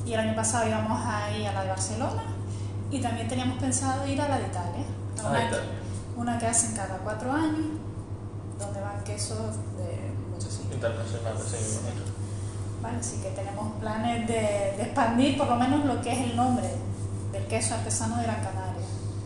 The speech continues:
Speaker 1: Igual a la hora de exportar es más complicado, porque somos queserías pequeñas y es más complicado el tema de las cantidades de producción.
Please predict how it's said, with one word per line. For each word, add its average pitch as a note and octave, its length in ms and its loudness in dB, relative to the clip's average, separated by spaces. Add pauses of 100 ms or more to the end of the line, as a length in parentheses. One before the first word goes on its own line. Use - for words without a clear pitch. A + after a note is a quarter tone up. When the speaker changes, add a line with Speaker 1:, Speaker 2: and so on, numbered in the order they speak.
(300)
Speaker 1:
Igual G#3+ 340 2
a A3+ 260 4
la G#3+ 100 2
hora A3 80 4
de A3+ 80 6
exportar A3+ 600 0 (140)
es - 60 -4
más A3 160 0
complicado, C#4 500 2
porque - 180 0
somos - 260 -2
queserías - 360 -2
pequeñas D4 540 2
y - 20 -2
es G#3 80 -4
más G#3 120 -2
complicado F#3+ 920 -2 (120)
el - 60 -4
tema F#3+ 200 -2
de F#3+ 40 -2
las - 100 -2
cantidades F#3+ 360 -2
de - 80 -2
producción. G#3+ 400 -2